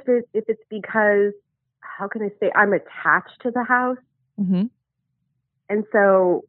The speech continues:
Speaker 1: I mean, don't get me wrong. I would never spend the night there by myself. Not at all. But I'm very, very at peace and comfortable there. So when it first happened, I just kind of thought, like, "Oh, maybe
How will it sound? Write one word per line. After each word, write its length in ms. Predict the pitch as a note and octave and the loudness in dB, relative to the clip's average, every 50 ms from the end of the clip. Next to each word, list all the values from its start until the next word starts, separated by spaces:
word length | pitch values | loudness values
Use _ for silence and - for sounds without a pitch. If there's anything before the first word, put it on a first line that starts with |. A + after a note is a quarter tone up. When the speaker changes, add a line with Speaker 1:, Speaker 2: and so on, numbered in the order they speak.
| _ _ _ _ _ _ - - | _ _ _ _ _ _ -10 -8
Speaker 1:
I 40 | - | -6
mean, 120 | G#3+ A#3+ A3+ | -4 0 4
don't 180 | B3+ B3+ B3+ | 4 4 4
get 100 | D#4 C4 | 2 0
me 120 | B3+ A#3 G#3+ | 0 2 2
wrong. 340 | G3 G3 F3+ D#3+ D3+ C#3 - _ - | 4 4 4 4 2 0 -4 _ -4
I 80 | G3 | -2
would 160 | G3+ G3+ G#3 G3+ | 0 0 0 2
never 300 | G3+ G3+ G3 F#3+ G3+ G3+ | 2 0 0 0 -2 -4
spend 180 | G3+ - F#3+ F#3+ | -2 0 2 4
the 60 | F3 | 4
night 180 | F3 E3 E3 E3 | 4 4 2 2
there 100 | - D#3 | 0 0
by 120 | D3 D#3+ D3+ | 0 0 0
myself. 460 | D3 C#3+ D3 - - A#2+ E2+ - - _ _ _ _ _ _ _ _ _ _ _ _ _ _ _ - | 0 0 -2 0 -2 -2 -2 -2 -6 _ _ _ _ _ _ _ _ _ _ _ _ _ _ _ -10
Not 300 | E3 F3+ F#3 F3+ E3+ D#3+ | -4 0 2 2 4 2
at 100 | D3+ C3 | 2 0
all. 200 | A#2+ - - - _ _ _ _ _ _ _ _ _ - | -2 -2 -4 -10 _ _ _ _ _ _ _ _ _ -2
But 120 | - A3+ G3+ | 2 4 4
I'm 200 | F#3+ A3 A3 G3 | 4 4 2 2
very, 280 | G3+ A#3+ A#3 C4 B3+ A#3+ | 2 2 2 2 0 0
very 400 | G3 F#3 A3 A3+ A3+ A3 G#3+ F3+ | 2 4 6 6 6 6 4 2
at 120 | - _ | 0 _
peace 260 | _ - G3+ G#3+ G#3 - | _ -10 -8 -8 -6 -6
and 120 | - E3+ E3 | -6 -6 -4
comfortable 480 | - F#3 E3+ E3+ - D3 C3+ C#3 C3+ | 0 -2 -2 -2 -4 -10 -8 -6 -6
there. 260 | A#2 F#2+ C2+ A#1+ C2+ - _ _ _ _ _ _ _ _ _ - | -6 -6 -6 -8 -10 -12 _ _ _ _ _ _ _ _ _ 4
So 100 | A#3+ A3+ | 6 6
when 160 | A#3 A3+ A#3 A#3+ | 8 8 6 4
it 120 | A#3 - | 4 2
first 220 | - C#4 D#4 E4 - | 4 4 4 2 2
happened, 400 | - C4 C4 C4 C4+ - B3+ A#3 | 0 2 2 2 2 2 0 -2
I 100 | A3 A3 | 0 0
just 180 | A3 A#3 A#3 A#3 | 0 -2 -4 -4
kind 180 | - A#3+ A3+ | -2 0 0
of 80 | A3 A3 | 0 0
thought, 260 | - G#3 G3+ - - | 2 2 2 2 2
like, 180 | G3 G3+ F#3+ - - _ - | 2 0 -2 -2 -6 _ 4
"Oh, 200 | A3 A3+ A3+ G3+ | 6 6 6 6
maybe 640 | G3 G3 G3 G#3+ G3 G#3+ G#3+ G#3+ G#3+ G#3 G#3 G3+ | 6 4 4 4 2 0 -2 -2 0 0 -2 -2